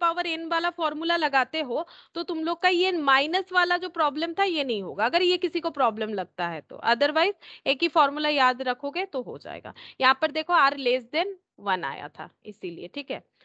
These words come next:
अच्छा, क्वेश्चन नंबर टेन, देखते हैं क्वेश्चन नंबर टेन में क्या बोला है।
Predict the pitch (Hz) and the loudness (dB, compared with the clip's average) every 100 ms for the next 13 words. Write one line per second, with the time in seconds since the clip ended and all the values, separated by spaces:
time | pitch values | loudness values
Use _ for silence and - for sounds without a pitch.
0 | _ - 180 - 170 - 269 277 - 320 | _ -14 -14 -12 -14 -2 -2 -2 -4 -4
1 | 311 294 320 339 - 156 156 - _ _ | -4 -2 -2 -2 -2 -4 -4 -14 _ _
2 | _ _ _ - 240 262 277 269 240 - | _ _ _ -6 -4 -2 -4 -4 -6 -4
3 | 247 247 233 - 220 220 220 220 202 202 | -6 -6 -6 -4 -4 -4 -4 -4 -6 -6
4 | 208 262 | -8 -10